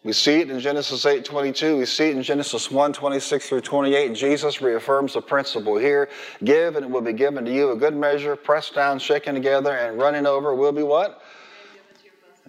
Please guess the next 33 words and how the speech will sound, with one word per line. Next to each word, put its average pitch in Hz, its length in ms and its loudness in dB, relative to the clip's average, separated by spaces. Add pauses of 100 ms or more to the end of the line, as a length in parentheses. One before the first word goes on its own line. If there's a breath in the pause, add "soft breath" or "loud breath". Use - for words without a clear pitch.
(120)
It'll 170 220 4
be 147 120 0
bo-, 143 260 0
it'll 143 280 -2
be 143 160 2
poured 165 380 0
into 147 180 -2
your 139 160 2
bosom. 151 400 0
Now, 135 180 2
if 135 100 -2
you 139 60 -6
want 139 140 0
to 139 40 0
understand 135 280 0
what 127 60 0
that 123 100 -2
means, 160 200 0
poured 147 360 0
into 143 400 -2
your 131 320 2
lap 120 520 -2
in 139 220 -2
excess 135 600 0
that 117 120 0
you 127 140 -4
can't 131 320 0
contain 135 440 -4
it. 110 80 -2
It 113 60 -2
basically 131 320 2
just 107 120 -10
falls 131 540 0